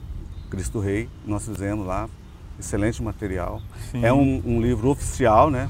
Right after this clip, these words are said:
Speaker 1: registrado no mec, tudo, tem
Speaker 2: No
Speaker 1: I S B N, tem tudo.
Speaker 2: E o senhor deixa até
Speaker 1: Né?
Speaker 2: mesmo questões aqui, né?
Speaker 1: Isso.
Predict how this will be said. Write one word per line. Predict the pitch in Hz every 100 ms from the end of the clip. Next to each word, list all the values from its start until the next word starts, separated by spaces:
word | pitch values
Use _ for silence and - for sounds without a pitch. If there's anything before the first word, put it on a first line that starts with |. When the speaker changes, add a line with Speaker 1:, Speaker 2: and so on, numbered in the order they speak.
| 104
Speaker 1:
registrado | 107 113 113 113 120
no | 113 117
mec, | 107 120 131 98 -
tudo, | 113 127 -
tem | 113 107 101 95
Speaker 2:
No | 143
Speaker 1:
I |
S | 110 101
B | 131 110
N, | 117 127 113
tem | 104 110 107
tudo. | 110 120 - - - - - -
Speaker 2:
E | -
o |
senhor | 143 143
deixa | 165 185
até | 185 202
Speaker 1:
Né? | 208
Speaker 2:
mesmo | 214 208
questões | 202 214 - - 185 151
aqui, | 123 - 117
né? | 113 135
Speaker 1:
Isso. | 147 160 160 -